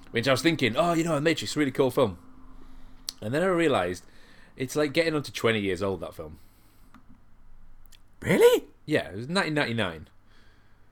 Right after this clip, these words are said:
Speaker 2: Fuck, yeah.
Speaker 1: Yeah. And so there's probably people, like, in our community that weren't even alive when The Matrix came out. And I, it, it was me trying to be, like, really re-, relevant and down with the kids
Speaker 2: Oh,
Speaker 1: doing
Speaker 2: yeah.
Speaker 1: this build. Um, but it's
Speaker 2: I
Speaker 1: actually, it's, it's a gift for someone, and, and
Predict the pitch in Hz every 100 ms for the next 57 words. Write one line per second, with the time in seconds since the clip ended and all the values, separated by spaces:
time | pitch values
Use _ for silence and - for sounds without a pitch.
0 | - - - - - 160 151 - 123 147
1 | 80 - - 107 73 - - - - -
2 | - - 127 143 139 131 170 165 147 147
3 | 131 107 - 120 117 - - - - -
4 | 131 127 - 113 120 90 - - - -
5 | - - 110 110 104 101 92 104 104 92
6 | 82 82 85 - - 85 80 80 - -
7 | - - - - 113 127 131 139 151 143
8 | 139 135 127 107 107 110 107 104 107 120
9 | 110 107 92 85 92 92 95 92 - 107
10 | - - - 104 - 92 117 120 101 92
11 | 95 - - - - - - - - -
12 | - - 95 90 90 90 - - - -
13 | 120 160 131 131 117 139 127 120 135 -
14 | 110 101 90 87 87 87 90 95 87 87
15 | 85